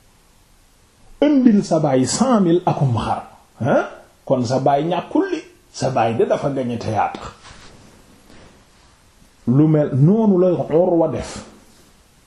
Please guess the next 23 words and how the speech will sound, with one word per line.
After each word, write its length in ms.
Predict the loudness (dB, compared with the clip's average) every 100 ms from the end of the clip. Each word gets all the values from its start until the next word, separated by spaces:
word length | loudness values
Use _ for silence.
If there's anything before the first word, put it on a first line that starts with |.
| _ _ _ _ _ _ _ _ _ _
Seydina 480 | -2 2 2 2 0 2 2
Urwa 320 | 2 2 2
al-Bariqi 840 | 0 0 0 2 4 2 0 0 2
radiyallahu 640 | 2 2 2 2 2 0 -2
anhu, 100 | 0
mu 140 | 2
ñëw 200 | 4 4
Yonent 280 | 2 0 -2 -2
mi 60 |
alayhi 220 | 0 0
salaatu 240 | 0 -4 -4
salaam, 200 | -2 0
mu 160 | 2 0
wax 160 | 0
ko 100 | -2
ne 120 | -2 -2
ko, 280 | -2 -2 -6 -18 _ _ -20 -20 _ _ _ -20 _ _ _
"Li 140 | 0 2
nga 80 | 4
ma 100 | 2
joxoon 340 | 2 2 2 2
a 60 | 2
ngi, 320 | 4 2